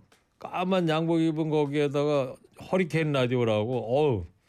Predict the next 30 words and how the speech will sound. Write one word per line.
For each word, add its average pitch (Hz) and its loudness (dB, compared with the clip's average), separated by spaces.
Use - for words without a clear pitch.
아주 170 -2
고급스럽게 165 0
잘 135 0
만들었-, 123 0
아, 131 0
천여진 175 -2
피디가 151 -2
수고해져가지고 135 0
새롭게 151 -2
이렇게 120 -4
바꿨다네요. 110 -2
자, 113 0
그나저나 131 0
이게 143 0
언제 139 0
찍은 147 -2
사진이냐. 139 0
이게 139 -2
한 135 0
십 147 -4
년도 151 0
넘은 139 0
사진인데, 123 0
예, 117 -2
꼭 208 0
십 247 0
년 233 2
된 214 2
것 196 0
같네요. 139 0